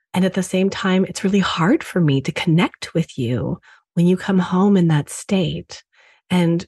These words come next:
could we find some ways for you to deal with those feelings that would be more helpful so that it doesn't take away from you and I nurturing our connection and the good stuff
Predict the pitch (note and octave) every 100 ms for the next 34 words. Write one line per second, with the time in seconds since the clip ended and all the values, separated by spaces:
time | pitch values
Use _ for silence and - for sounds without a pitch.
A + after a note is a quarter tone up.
0 | - G#3 G#3 G#3+ G#3 G3 G#3 G3+ G3+ F#3+
1 | F3+ F3+ - F3 F3 F3 E3+ - F3 A3
2 | G3+ E3+ D#3+ - A#3 C#4 A#3+ F3 E3 E3
3 | D3+ E3 F3 E3+ D3+ D3 - D#4 F#4 -
4 | F#3+ D#3+ E3 - - - - G#3+ G3+ -
5 | G#3+ A#3 A3+ A#3 - A3 G#3+ F#3 F3+ A#3+
6 | A3+ E3+ E3+ D#3+ E3 F3 F#3 E3+ E3+ D#3
7 | D3+ - _ _ - E3+ F3 B3 - C#3
8 | D3+ D#3+ - D#3 C3+ - - D#3+ D#3 D3
9 | - A3+ F4+ - - - C3+ - -